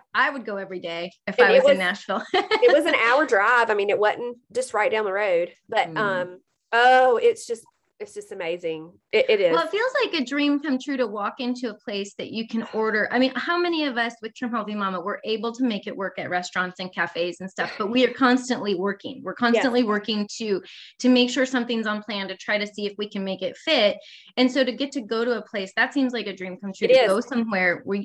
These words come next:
Speaker 1: it doesn't matter what you order, it's on plan.
Speaker 2: That's right.
Speaker 1: And <laughs>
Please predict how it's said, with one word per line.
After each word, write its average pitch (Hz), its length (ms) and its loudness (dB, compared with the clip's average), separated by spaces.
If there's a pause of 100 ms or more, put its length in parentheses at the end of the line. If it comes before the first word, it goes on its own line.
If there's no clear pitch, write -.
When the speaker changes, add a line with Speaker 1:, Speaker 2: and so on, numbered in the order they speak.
Speaker 1:
it 247 100 -2
doesn't 247 200 0
matter 180 200 -2
what 196 240 -4
you 190 120 -6
order, 185 300 -4
it's - 200 -10
on 175 160 -8
plan. 131 460 -10
Speaker 2:
That's 214 160 -6
right. 247 260 4
Speaker 1:
And 190 220 -6 (240)
<laughs> - 420 2